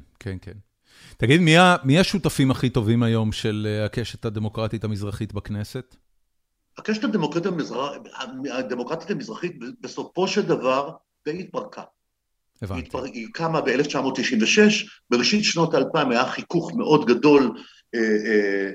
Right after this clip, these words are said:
Speaker 2: אה, אה, בין הראשים, נניח, של, של הקשת, האם להיכנס לכנסת ולהפוך לתנועה פוליטית או לא.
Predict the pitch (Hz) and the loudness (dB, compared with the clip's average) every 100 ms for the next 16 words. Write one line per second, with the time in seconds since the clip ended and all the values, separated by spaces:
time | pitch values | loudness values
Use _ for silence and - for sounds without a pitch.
0 | 107 104 98 92 - 107 101 98 95 - | -6 -4 -2 -4 -2 2 2 0 -2 4
1 | 156 156 147 117 110 - - 180 139 110 | 6 6 4 4 4 2 2 0 -2 -6
2 | - _ _ 110 135 135 117 - 117 110 | -10 _ _ -4 0 0 0 0 0 0
3 | 107 107 113 104 - 180 214 214 - - | -2 -2 -4 -2 0 2 4 2 0 -14
4 | - 139 165 165 147 - 143 120 170 - | -6 -4 0 0 0 0 0 2 2 2
5 | 180 170 180 175 190 - 117 110 107 - | -2 -2 -4 -4 -6 -6 -2 -2 0 -4
6 | - 127 139 131 135 113 131 185 214 214 | -4 -6 -4 -2 0 2 2 4 2 2
7 | - _ - 113 110 131 120 | -4 _ 0 6 8 8 4